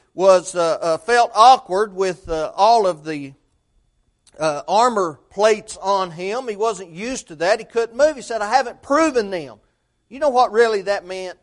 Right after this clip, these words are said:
"I've never practiced fighting with this armor on. I haven't proven them." I think that's a statement that's very important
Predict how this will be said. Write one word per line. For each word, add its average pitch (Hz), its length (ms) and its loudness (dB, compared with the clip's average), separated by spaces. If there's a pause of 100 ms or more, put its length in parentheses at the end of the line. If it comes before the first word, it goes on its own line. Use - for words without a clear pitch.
(800)
"I've 240 260 0
never 208 340 -2
practiced - 960 -6 (460)
fighting 165 480 0
with 151 180 -14
this 180 220 -14
armor 135 420 -10
on. 104 160 -20 (1400)
I 151 80 -8
haven't 156 260 -8
proven 131 440 -6
them." 98 200 -20 (500)
I 208 100 0
think 233 200 -8
that's 208 220 -8
a 143 60 -20
statement 165 480 -6
that's 127 160 -18
very 165 200 -6
important 151 680 -14